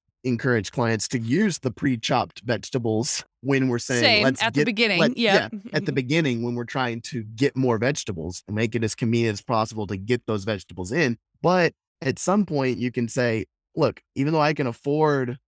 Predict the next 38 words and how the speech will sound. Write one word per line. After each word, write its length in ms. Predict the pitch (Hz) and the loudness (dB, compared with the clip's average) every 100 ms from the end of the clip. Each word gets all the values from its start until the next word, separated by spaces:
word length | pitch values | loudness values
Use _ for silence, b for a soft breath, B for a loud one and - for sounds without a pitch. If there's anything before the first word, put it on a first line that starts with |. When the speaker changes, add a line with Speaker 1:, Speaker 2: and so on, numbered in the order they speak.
| _ 120 | _ -2
Speaker 1:
the 260 | 120 113 | 0 0
pre-chopped 480 | 107 135 113 120 98 | 0 -2 0 -2 -2
vegetables, 680 | 127 160 - 107 101 101 - _ | -2 -2 -4 -6 -4 -6 -10 _
it's 240 | 160 143 - | 0 0 -4
decreasing 840 | 110 139 156 - 147 127 117 104 | -4 -2 -2 0 0 2 0 0
my 220 | 113 120 | 2 2
movement." 640 | 113 117 139 107 85 87 - _ - | 2 2 2 0 -6 -10 -16 _ -4
Speaker 2:
Mm-hmm. 40 | 120 113 | -2 0
Speaker 1:
And 320 | 107 104 107 _ _ _ - | -2 -4 -8 _ _ _ -6
if 120 | 117 | -2
I 140 | 135 | 0
can 240 | 147 131 123 | 0 0 0
listen 240 | 120 120 | 0 -2
to 100 | 98 | -4
a 60 | 95 | -2
podcast 840 | 127 131 135 117 104 92 107 - - | 0 0 0 -2 0 0 -2 -8 -6
or, 680 | 113 110 101 98 95 95 110 _ - | -2 0 2 2 2 0 -4 _ -4
uh, 320 | 110 92 71 | -2 -2 -4
jam 320 | 90 113 110 | -4 -2 0
out 200 | 110 104 | 0 -4
to 60 | - | -6
music 480 | 95 120 135 113 101 | -2 0 0 0 -6
or 60 | 98 | -6
something 360 | 120 110 110 | -4 -4 -4
that 100 | 101 | -2
I 60 | 98 | -2
wanna 260 | 110 131 | 0 0
do 180 | 117 98 - | 0 -2 0
anyway 540 | 131 143 117 101 92 | 2 2 2 2 0
while 240 | 90 110 113 | 2 2 2
I'm 140 | 104 | 0
chopping 380 | 104 120 110 101 | -2 -2 -2 -6
the 80 | 87 | -8
carrots 760 | - 135 120 101 - - - - _ _ - | -2 2 4 2 -2 -8 -12 -14 _ _ -2
that 260 | 113 78 - | 0 0 -2
are 100 | 107 | -4
going 340 | 107 107 98 | -2 -2 -2
into 680 | 104 101 101 92 90 87 | -2 -2 -2 0 0 0